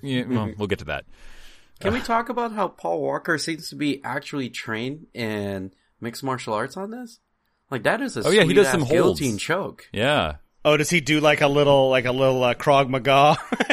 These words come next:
Speaker 2: Well, like, he locks up the, the hips with his, uh, legs, and then when
Speaker 3: Mm-hmm.
Speaker 2: Tyrese, like, leaned over th-, for that right cross, he kinda went to his left and then just guillotine choked him. That's actually really impressive.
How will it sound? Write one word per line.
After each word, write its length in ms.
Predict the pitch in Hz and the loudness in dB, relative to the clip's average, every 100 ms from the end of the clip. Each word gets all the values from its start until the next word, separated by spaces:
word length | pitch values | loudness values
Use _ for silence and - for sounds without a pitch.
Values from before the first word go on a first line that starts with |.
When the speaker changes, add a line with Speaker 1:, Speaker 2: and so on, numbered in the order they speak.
| - | 2
Speaker 2:
Well, 100 | 202 | 2
like, 220 | 190 170 | 4 0
he 200 | - 175 156 | 0 -2 0
locks 380 | 139 160 190 | 0 0 -2
up 160 | 185 - | -6 -2
the, 400 | 143 127 117 107 | 0 2 0 -2
the 100 | 104 | -6
hips 420 | 107 139 113 - | -4 -2 -4 -8
with 160 | 113 113 | -12 -6
his, 380 | 107 101 98 - | -4 -6 -8 -10
uh, 380 | 98 95 92 87 | -6 -6 -6 -10
legs, 480 | 95 104 147 160 - _ _ _ _ - | -6 -4 -4 -10 -20 _ _ _ _ -8
and 140 | 127 | -4
then 140 | 123 120 | -2 0
when 180 | 127 123 | -2 -2
Speaker 3:
Mm-hmm. 120 | 135 | -2
Speaker 2:
Tyrese, 360 | 127 135 131 | -2 -4 -4
like, 160 | 131 110 | -6 -6
leaned 340 | 113 117 127 120 | -6 -4 -2 -2
over 240 | 123 120 | -2 -4
th-, 280 | 117 113 71 _ | -4 -6 -6 _
for 160 | - | -8
that 260 | 110 98 - _ _ _ 107 | -4 -4 -6 _ _ _ -8
right 320 | 104 117 110 | 0 0 -2
cross, 540 | - 127 110 98 - _ _ _ _ _ | -4 -2 0 -4 -14 _ _ _ _ _
he 160 | - 123 | -14 -6
kinda 440 | 143 131 120 107 - _ | -2 0 -2 -6 -16 _
went 340 | 107 120 165 - | -6 -4 -4 -4
to 140 | 147 | -4
his 160 | 127 110 | -4 -4
left 340 | 117 113 101 _ - | -4 -4 -6 _ -8
and 160 | 120 | -4
then 100 | 120 | -4
just 240 | 104 104 - | -4 -8 -4
guillotine 460 | 127 131 127 107 | -4 -4 -6 -10
choked 320 | 95 127 139 - | -8 -6 -6 -8
him. 200 | 95 80 | -10 -4
That's 240 | 151 220 | -2 -2
actually 340 | 262 254 175 110 | -8 -6 -6 -4
really 340 | 98 107 107 | -4 -4 -4
impressive. 720 | 120 117 165 226 - 80 80 | -4 -4 -6 -6 -10 -14 -16